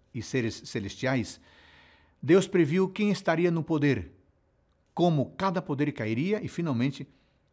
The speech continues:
o que acontecerá no fim da história deste mundo. O capítulo dez é mais um exemplo desse grande conflito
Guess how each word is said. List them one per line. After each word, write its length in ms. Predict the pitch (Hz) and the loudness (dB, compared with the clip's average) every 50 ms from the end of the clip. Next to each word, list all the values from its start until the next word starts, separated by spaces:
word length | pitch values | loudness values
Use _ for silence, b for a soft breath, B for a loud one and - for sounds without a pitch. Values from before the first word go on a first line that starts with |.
| b b | b b
o 140 | - 117 107 | -6 -6 -6
que 160 | 101 - 160 | -4 -2 -2
acontecerá 640 | 143 139 - 165 147 - 160 - - 156 160 180 185 | -2 0 0 0 0 0 -2 -2 0 0 2 2 2
no 160 | 165 139 113 | 2 2 0
fim 200 | - - 160 151 | 0 -2 -2 -2
da 80 | 135 117 | -2 -2
história 380 | 110 - - - 117 123 113 | -4 -4 -4 -2 -2 -2 -2
deste 260 | 104 113 113 - - | -4 -6 -6 -6 -6
mundo. 320 | 110 101 95 92 82 76 - - _ _ _ _ _ _ _ _ _ _ _ _ _ _ _ _ _ _ _ _ _ _ _ _ _ _ _ _ _ - | -6 -6 -6 -6 -8 -10 -14 -20 _ _ _ _ _ _ _ _ _ _ _ _ _ _ _ _ _ _ _ _ _ _ _ _ _ _ _ _ _ -4
O 80 | 135 | -2
capítulo 420 | - 151 139 - 202 - 214 190 165 | -2 -2 -2 -2 -2 -2 0 -2 0
dez 340 | 123 117 101 92 - - _ b b b b b b b b b b b | 0 -2 -2 -4 -8 -16 _ b b b b b b b b b b b
é 120 | 131 131 | 0 2
mais 340 | 160 180 190 180 135 - - | 4 4 4 4 2 2 2
um 280 | 202 208 208 196 170 | 2 4 2 2 0
exemplo 640 | 143 131 120 98 98 131 151 160 170 165 156 151 127 | -2 -4 -4 0 2 2 2 2 2 0 -2 -2 0
desse 340 | 123 131 123 - - 131 - | 0 0 0 -2 -4 -10 -10
grande 680 | 131 117 147 190 226 233 240 233 220 190 143 127 - | -4 0 4 6 6 8 8 6 6 4 2 0 -2
conflito 600 | - 120 104 - - - 110 101 - - - | -2 -2 -4 -4 -4 -4 -4 -4 -6 -10 -16